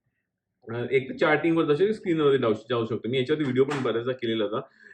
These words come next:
चार्टिंगवरती जावा, चार्टिंग डॉट, सॉरी, स्क्रीनवरती जावा, इकडे स्क्रीन्समध्ये जावा,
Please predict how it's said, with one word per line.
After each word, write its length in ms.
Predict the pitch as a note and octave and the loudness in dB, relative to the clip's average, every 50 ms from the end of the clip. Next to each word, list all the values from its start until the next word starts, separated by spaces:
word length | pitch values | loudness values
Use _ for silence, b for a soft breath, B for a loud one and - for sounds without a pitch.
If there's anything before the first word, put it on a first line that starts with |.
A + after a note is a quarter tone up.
| B B - | B B 2
चार्टिंगवरती 640 | F#3 E3+ F3 F3+ F#3+ G#3 G#3 G3+ G3 F#3+ G3+ G3+ F#3+ | 4 4 4 4 4 4 6 6 4 4 4 0 2
जावा, 280 | F#3+ F3 D#3 C#3+ D3 | 2 2 4 2 2
चार्टिंग 320 | D3 D#3+ D3 C#3+ C#3+ C#3+ C#3 | 2 2 0 0 0 0 0
डॉट, 160 | C3+ B2+ A2+ A2+ G#2+ A#2+ B2 - | 0 0 -2 -2 -6 -8 -6 -4
सॉरी, 220 | C3 C3 B2+ A#2 | -2 0 0 0
स्क्रीनवरती 580 | A#2+ - - D3 C#3+ D3+ E3+ E3+ E3+ E3+ F3 E3 | -2 -6 -4 -2 -2 0 2 0 0 2 0 0
जावा, 340 | D#3 C#3 A2+ A2 C3+ D3+ D3+ - | 2 2 0 0 0 -2 -4 -8
इकडे 160 | - C3 C#3+ C#3+ | -6 -4 -4 -4
स्क्रीन्समध्ये 600 | - - D#3 D#3 D3+ D3+ C#3+ D3 D3 C#3+ D3 C3+ | -4 -4 -4 -2 -2 -2 0 0 2 2 4 4
जावा, 260 | A#2+ A2+ A2+ B2 | 4 2 2 0